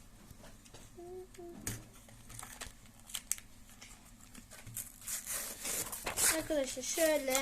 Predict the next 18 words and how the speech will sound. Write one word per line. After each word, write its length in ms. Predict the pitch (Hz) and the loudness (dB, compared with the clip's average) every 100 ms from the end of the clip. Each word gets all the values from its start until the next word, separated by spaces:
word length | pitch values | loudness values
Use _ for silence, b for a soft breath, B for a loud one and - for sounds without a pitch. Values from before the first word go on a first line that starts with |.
| 269 285 | 6 2
açtık 600 | 311 - - - - 254 | 2 0 -2 -4 -4 0
da. 180 | 262 311 - - - B B B B - | 0 0 -4 -4 -4 B B B B 12
Dört 220 | 605 622 | 12 12
tane 240 | 508 440 427 | 12 12 12
ince 380 | 508 508 508 539 | 10 10 12 12
kalem 280 | 494 480 | 12 12
pil 220 | 381 320 320 | 12 8 8
gerekiyor 320 | 277 294 277 | 4 4 4
arkadaşlar. 580 | 269 277 233 - 220 220 | 4 2 2 0 -2 2
Haberiniz 720 | - 440 381 370 339 415 403 | 12 12 12 12 10 12 12
olsun. 420 | 381 330 - 220 - B B B B - | 12 10 6 2 -2 B B B B 4
Ondan 600 | - 508 480 440 453 494 - - - - - - - - - - - - - - | 10 10 12 12 12 12 8 2 -8 -14 -16 -16 -14 -12 -12 -10 -12 -12 -16 0
şimdi 280 | - 370 370 | 4 6 8
hemen 340 | 415 359 370 392 - - | 8 8 6 4 -4 0
yapıyoruz. 640 | 330 339 370 320 269 311 - - | 2 6 8 8 6 2 0 -2
İki 180 | - - | 0 8
tanesini 400 | 392 339 - 311 | 8 8 4 4
takalım. 600 | 427 440 427 403 415 | 6 8 10 10 8